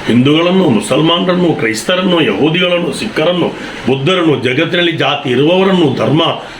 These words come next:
ಇರುವವರನ್ನು, ಇಲ್ಲದವರನ್ನು, ಸೃಷ್ಟಿಸಿದವನು, ಪಾಲಿಸುವವನು, ಅನ್ನ ನೀಡುವವನು, ಮಳೆ ನೀಡುವವನು,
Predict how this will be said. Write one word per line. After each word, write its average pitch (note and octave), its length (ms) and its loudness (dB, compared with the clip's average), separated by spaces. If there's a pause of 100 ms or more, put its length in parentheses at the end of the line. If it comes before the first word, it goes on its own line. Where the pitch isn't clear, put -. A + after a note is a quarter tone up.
(140)
ಇರುವವರನ್ನು, F#3+ 580 2
ಇಲ್ಲದವರನ್ನು, B2 680 0 (840)
ಸೃಷ್ಟಿಸಿದವನು, D3+ 680 0
ಪಾಲಿಸುವವನು, C3 1000 0 (340)
ಅನ್ನ F#3 220 0
ನೀಡುವವನು, B2+ 920 0 (800)
ಮಳೆ F#3 220 2
ನೀಡುವವನು, C3+ 880 0